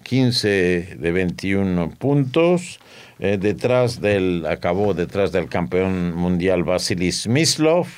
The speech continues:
pero que, a quien derrotó Fischer en su encuentro.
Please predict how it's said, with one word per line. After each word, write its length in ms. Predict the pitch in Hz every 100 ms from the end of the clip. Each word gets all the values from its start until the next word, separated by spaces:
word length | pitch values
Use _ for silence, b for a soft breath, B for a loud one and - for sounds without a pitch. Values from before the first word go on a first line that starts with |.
| - B B B _
pero 340 | 127 131 131 123
que, 300 | 120 107 104
a 120 | 101
quien 520 | 90 107 98 92 87
derrotó 640 | 87 98 87 92 - 139 110
Fischer 560 | - 165 175 - 76 - -
en 360 | - 80 80 78
su 140 | - 90
encuentro. 600 | 73 98 92 - -